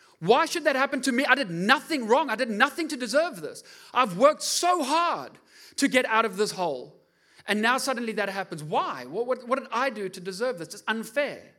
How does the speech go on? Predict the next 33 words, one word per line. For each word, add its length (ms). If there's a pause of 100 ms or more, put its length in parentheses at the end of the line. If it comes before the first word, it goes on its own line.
(1080)
right? 380 (1120)
And 100
so 180
if 120
it's 140
me, 460 (400)
I've 180
got 200
two 220
middle 240
fingers, 480
which 180
I 100
would 120
be 80
showing 340 (120)
everyone. 460 (680)
I'd 140
be 100
mad. 480
I'd 100
be 80
proper 400
mad. 340 (800)
But 100
he 140
doesn't. 480
He 160
finds 400
a 40
way 140
to 80
serve. 640